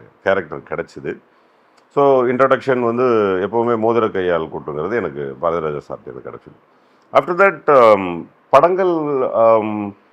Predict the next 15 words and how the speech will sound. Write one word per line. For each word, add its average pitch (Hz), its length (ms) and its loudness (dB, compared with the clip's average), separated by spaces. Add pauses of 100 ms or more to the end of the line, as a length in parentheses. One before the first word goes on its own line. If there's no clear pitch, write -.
நிறைய 170 420 -2
படங்கள் 165 300 0
கேட்டாங்க. 127 400 0 (540)
அந்த 120 320 0
சமயத்துல 143 320 -2 (120)
சீரியல்ல 147 400 -2
பிஸியா 120 260 -2
இருந்ததுனால 110 280 -2 (100)
பண்ண 117 180 -2
முடியாம 143 360 2
இருந்தது 98 340 -4
பிகினிங்ல. 73 460 -10 (880)
அவங்க 139 340 2
சினிமால 190 420 4
இருக்கிறவங்களுடைய 143 840 2